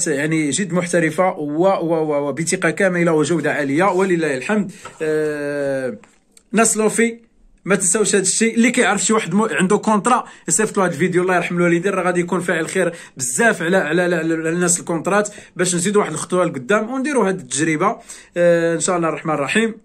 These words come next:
آه، كنشكركم بزاف على المتابعه. عطيونا اللايكات ديالكم الاخوان، وعطيونا اللايكات ديالكم، عطيونا اللايكات. اللي مازال ما دارش لايك الاخوان يدخل يدير لايك، عطيونا التعاليق ديالكم.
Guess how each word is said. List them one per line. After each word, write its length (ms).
آه، 280
كنشكركم 520
بزاف 280
على 100
المتابعه. 480
عطيونا 320
اللايكات 340
ديالكم 340
الاخوان، 260
وعطيونا 400
اللايكات 340
ديالكم، 360
عطيونا 280
اللايكات. 520
اللي 120
مازال 240
ما 80
دارش 260
لايك 160
الاخوان 320
يدخل 240
يدير 200
لايك، 260
عطيونا 280
التعاليق 440
ديالكم. 400